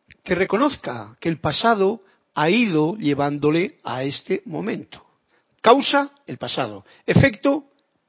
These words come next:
el presente. Ahora, si tú quieres saber tu futuro, que es el efecto, ¿qué es lo que hay que hacer?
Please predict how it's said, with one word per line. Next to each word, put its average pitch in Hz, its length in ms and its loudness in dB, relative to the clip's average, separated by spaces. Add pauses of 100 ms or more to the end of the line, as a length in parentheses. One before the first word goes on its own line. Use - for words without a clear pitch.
(100)
el 139 120 -6
presente. 131 580 -10 (2250)
Ahora, 147 500 6 (200)
si 214 240 0
tú 262 140 2
quieres 277 340 4
saber 202 280 6
tu 247 140 6
futuro, 269 680 8 (680)
que - 100 -4
es - 100 0
el 170 80 0
efecto, 160 540 2 (2250)
¿qué 226 120 6
es 240 60 6
lo 233 60 6
que 202 80 6
hay 202 60 6
que 185 60 4
hacer? 240 360 2